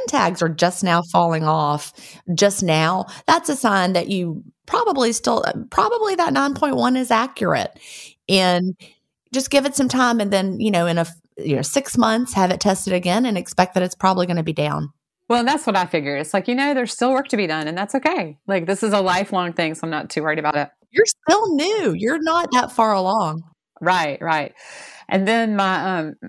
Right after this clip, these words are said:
Speaker 2: Muzzy, my grandmother I was telling you about, she ended up having Alzheimer's. And from what I've read, they're now calling that, um, insulin
Speaker 1: Type
Speaker 2: resistant
Speaker 1: three
Speaker 2: issues with the brain.
Speaker 1: diabetes.
Speaker 2: Yeah.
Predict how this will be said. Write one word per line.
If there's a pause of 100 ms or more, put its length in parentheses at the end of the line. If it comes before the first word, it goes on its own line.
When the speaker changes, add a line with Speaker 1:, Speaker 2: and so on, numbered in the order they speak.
(160)
Speaker 2:
Muzzy,
my
grandmother
I
was
telling
you
about,
she
ended
up
having
Alzheimer's.
And (260)
from
what
I've
read,
they're
now
calling
that,
um,
insulin
Speaker 1:
Type
Speaker 2:
resistant
Speaker 1:
three
Speaker 2:
issues
with
the
brain.
Speaker 1:
diabetes.
Speaker 2:
Yeah.